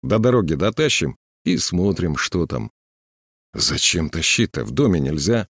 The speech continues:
«Минхерц велит», пожал плечами Анчутка. «А нам что? Так и проще. В доме ещё увлечёшься ненароком. Можно и пропустить,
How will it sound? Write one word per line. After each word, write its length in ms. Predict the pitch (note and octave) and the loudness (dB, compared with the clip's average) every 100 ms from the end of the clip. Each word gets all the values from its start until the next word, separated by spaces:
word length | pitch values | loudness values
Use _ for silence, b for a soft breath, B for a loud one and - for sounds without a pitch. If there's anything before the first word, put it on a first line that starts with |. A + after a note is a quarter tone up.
| _ _ _ _ _ _ | _ _ _ _ _ _
«Минхерц 680 | F#3+ A3 F#3 - D3 D#3 - | 4 6 4 4 2 2 2
велит», 420 | D#3 E3 G#2+ - - _ _ | 2 4 2 0 -10 _ _
пожал 360 | G2+ D2+ F2 F2 | -2 0 0 0
плечами 480 | F2 E2 - C#2+ C#2+ | 0 -2 0 0 0
Анчутка. 500 | D#2+ - - - - _ - | -2 -4 -6 -12 -18 _ -2
«А 120 | G3 | 0
нам 220 | A3+ F#3 | 2 2
что? 360 | - - D#3 - _ _ _ - | 0 0 0 -2 _ _ _ -4
Так 180 | G#3+ G#3 | -2 0
и 40 | |
проще. 520 | F3+ A#3 G#3 - - - _ _ | 0 2 2 0 -4 -10 _ _
В 120 | D2+ | -2
доме 260 | D#2 B2+ A2 | 2 4 6
ещё 280 | G2 - A2+ | 4 2 2
увлечёшься 600 | F2 G2+ - C#3 - G2 | 2 0 0 -2 0 2
ненароком. 580 | F2+ G2+ G2 F#2 - - _ - | 4 4 2 0 -4 -12 _ 0
Можно 280 | C3 B2+ | 2 4
и 60 | C3+ | 2
пропустить, 640 | - A2 G#2 - F2 E2 | 2 0 -2 -2 -2 -4